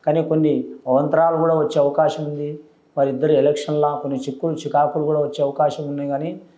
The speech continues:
చివరి నిమిషంలో మాత్రం వీరి జాతకం మాత్రం కొద్ది వందల ఓట్ల తేడాతో మాత్రం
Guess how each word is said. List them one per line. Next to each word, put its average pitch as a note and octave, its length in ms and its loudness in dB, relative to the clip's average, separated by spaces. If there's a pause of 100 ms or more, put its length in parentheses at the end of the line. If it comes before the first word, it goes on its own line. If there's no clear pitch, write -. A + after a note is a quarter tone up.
(380)
చివరి E3 260 2
నిమిషంలో E3 460 2
మాత్రం D3 340 0 (640)
వీరి C#3 120 -8
జాతకం D3 480 2
మాత్రం D3+ 280 0 (380)
కొద్ది D3 340 0 (560)
వందల D3+ 260 4 (140)
ఓట్ల D#3 240 0
తేడాతో D#3 520 2
మాత్రం D3 280 0